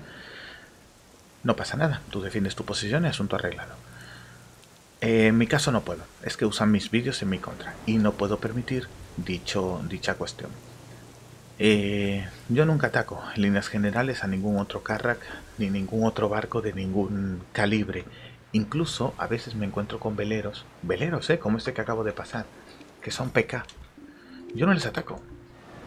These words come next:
Yo me encuentro barquitos así con un player que es P K y no le ataco, porque no, no existe beneficio,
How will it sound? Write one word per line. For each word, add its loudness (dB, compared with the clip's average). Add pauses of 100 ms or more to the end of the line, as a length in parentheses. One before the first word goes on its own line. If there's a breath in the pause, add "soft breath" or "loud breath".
(320)
Yo 2
me 4
encuentro 0
barquitos -2
así 2 (420)
con 2
un 4
player 4
que -4
es 0
P -2
K -10 (680)
y 2
no 4
le 2
ataco, -8 (520)
porque -2
no, 4 (280)
no 2
existe -2
beneficio, -4